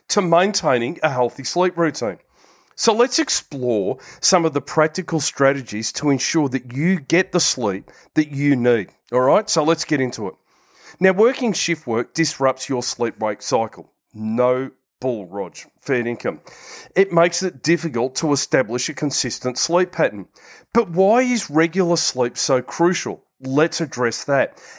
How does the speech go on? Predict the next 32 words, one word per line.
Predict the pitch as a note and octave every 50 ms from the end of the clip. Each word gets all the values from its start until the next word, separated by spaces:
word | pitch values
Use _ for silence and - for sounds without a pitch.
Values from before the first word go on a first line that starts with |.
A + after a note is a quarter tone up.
| - _ -
And | E3+ E3+ D#3+ D#3
what | F3 G3+ A3
does | A#3+ A#3+ G#3
it | A3 F3+
even | F3 E3+ E3 C3+ D3+ C#3 B2+ C3
mean | C#3 F3 G#3+ A#3+ G3+ C#3 A2 A#2 E3 - - - - _ -
when | E3 E3+ E3
you're | D#3 E3+ F3 E3
working | D3+ C3 C#3+ D3 D3+ D3+ D3+ - A#2+ A2 C#3+ G#3 G#3 _
non-traditional | - B2+ B2+ B2+ C3 C3 C3+ C3+ - - C#3 B2+ A#2 A2+ G#2+ - - A2+ G#2 G2 F#2+ - -
hours? | A2 G#2+ G#2 G#2 G2+ F#2+ F2 E2+ - - - _ _ _ _ _ _ _ C#3+
And | C3+ C3 C3
I'm | C#3 C#3 C3+
gonna | B2 A2 G#2
break | F2 - G#2 G2+ G2 - -
that | G2+ G2+ - -
down. | - A2+ G#2+ G2 F2+ D#2+ - _ _ _ _ _ _ _ _ _ _ _ _
So, | - - G3+ - - G#2+ F2+ - _ _ _ _ _ _ _
the | - F#3 E3+ F3
importance | F3 D#3 C#3+ - - E3+ F3 E3 E3+ E3+ D#3+ -
of | D#3+ - C#3+ A#2 G2 G2+
regular | A#2 B2 C3 B2 C3 B2 G#2+ G#2+ G#2
sleep. | - - - A2+ A2+ G#2+ F#2 - - - _ _ _ _ _ _ _ _ _ _ _ _ _ _
This | C3+ E3 E3+ - -
is | G3+ F#3+ D#3+
important, | E3 C3+ - - - A2 G#2 F#2 G2+ C3+ F#3 B3 - _ _ -
and | C#3 C3+ C3+
it's | C3+ C3+ - -
important | C#3 B2+ - - - D#3 D3+ C3+ C#3 D3+
that | C#3+ C#3
you | C#3 B2+ B2
understand. | B2 A#2+ G#2 A2 - - - - B2+ B2 A#2+ G#2+ F2+ -